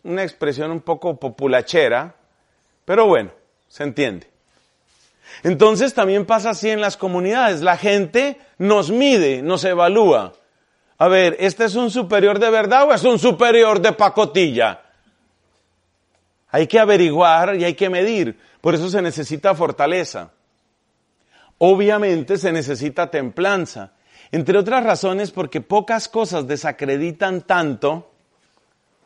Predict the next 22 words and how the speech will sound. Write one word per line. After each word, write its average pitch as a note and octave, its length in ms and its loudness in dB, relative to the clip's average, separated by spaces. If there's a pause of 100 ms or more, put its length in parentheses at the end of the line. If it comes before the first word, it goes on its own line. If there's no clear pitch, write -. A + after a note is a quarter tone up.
(120)
a C3+ 100 -2
un D#3+ 180 0
superior E3+ 720 2 (560)
delante E3+ 840 0 (1040)
de B2+ 100 -8
sus D3+ 200 -6
súbditos, B3+ 600 0
habría D#3 340 2
que D3+ 120 0
decir, C3+ 500 -2 (1080)
de D3 100 0
las D#3+ 160 -2
personas G3+ 480 -2
que F#3+ 100 -4
tiene D#3+ 260 -2
a E3 100 -2
cargo, C#3+ 440 -2 (460)
como D#3 180 -4
las D#3+ 160 0
faltas E3+ 340 0
de E3 120 -6
templanza. C#3+ 880 -4